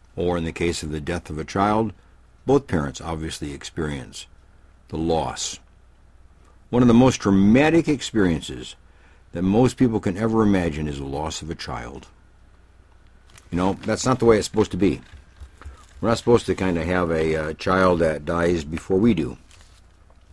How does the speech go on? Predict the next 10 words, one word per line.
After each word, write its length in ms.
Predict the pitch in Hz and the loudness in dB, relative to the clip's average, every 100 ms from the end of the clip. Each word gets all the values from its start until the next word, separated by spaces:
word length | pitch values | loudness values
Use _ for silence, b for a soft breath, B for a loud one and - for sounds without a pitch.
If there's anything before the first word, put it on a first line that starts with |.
| - - b b b - | -20 -20 b b b -14
That's 120 | - | -6
not 180 | 82 - | -4 0
the 60 | |
way 200 | 95 98 | 4 6
that 180 | 95 90 | 4 0
we 300 | 95 92 80 - - - - | 0 0 -2 -8 -20 -20 -4
generally 340 | 101 101 101 | 0 2 4
line 260 | 98 101 107 | 4 4 4
up 160 | 92 | 2
life. 420 | 117 117 87 - | 2 2 2 -4